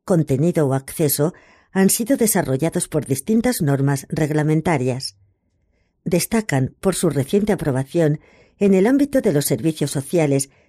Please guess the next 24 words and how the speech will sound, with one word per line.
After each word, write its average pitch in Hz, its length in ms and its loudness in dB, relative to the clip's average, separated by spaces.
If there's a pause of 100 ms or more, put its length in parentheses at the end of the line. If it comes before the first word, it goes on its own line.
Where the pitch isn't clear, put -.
destinados 180 640 0
a 233 40 2
las 156 180 0
personas 151 460 -2
con 139 160 -2
discapacidad, 139 760 -2 (480)
el 196 180 0
Decreto 277 480 0
cuarenta 160 380 0
y 131 80 0
seis 160 240 0
barra 175 260 0
dos 139 200 -4
mil 156 200 0
quince, 143 500 -2 (280)
de 151 100 2
siete 214 320 0
de 233 120 2
mayo, 131 420 0 (440)
por 202 180 2
el 151 120 2
que 156 120 0
se 143 140 0
regula 143 600 0